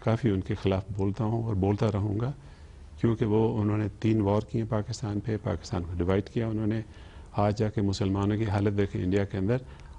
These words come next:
आंखों से खून आता है। मैं क्या हूँ, ज़ियारत के लिए अजमेर शरीफ गया था, तो अजमेर शरीफ में सिर्फ हमारी वहाँ श्राइन है, बाकी आसपास में जितनी भी कारोबारी दुकानें हैं हिंदुओं की हैं।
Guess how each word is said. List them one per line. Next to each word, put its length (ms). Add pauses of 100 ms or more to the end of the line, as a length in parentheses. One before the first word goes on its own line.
(120)
आंखों 520
से 520 (140)
खून 360
आता 220
है। 300 (280)
मैं 200
क्या 160
हूँ, 260 (920)
ज़ियारत 380
के 100
लिए 220 (440)
अजमेर 280
शरीफ 360
गया 120
था, 240 (760)
तो 220 (500)
अजमेर 280
शरीफ 380
में 180
सिर्फ 280 (800)
हमारी 280
वहाँ 180
श्राइन 400
है, 180 (600)
बाकी 260
आसपास 480
में 80
जितनी 280
भी 160
कारोबारी 760
दुकानें 420
हैं 200
हिंदुओं 320
की 160
हैं। 160